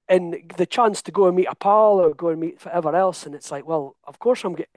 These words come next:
to go," but I was like, "Ken, I'll just have to see if it like him on." But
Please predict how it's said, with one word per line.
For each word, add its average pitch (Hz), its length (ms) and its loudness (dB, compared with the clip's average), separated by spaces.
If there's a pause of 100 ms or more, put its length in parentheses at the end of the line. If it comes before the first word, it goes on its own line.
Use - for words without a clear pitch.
to 151 60 -18
go," 180 280 2
but 147 200 0 (520)
I - 40 -20
was - 100 -20
like, - 120 -20
"Ken, 156 160 -20
I'll 139 80 -20
just 151 200 -20
have 160 100 -18
to - 80 -20
see - 140 -14
if - 100 -18
it - 80 -14
like 160 200 -4
him 147 100 -10
on." 165 260 2
But 139 200 -4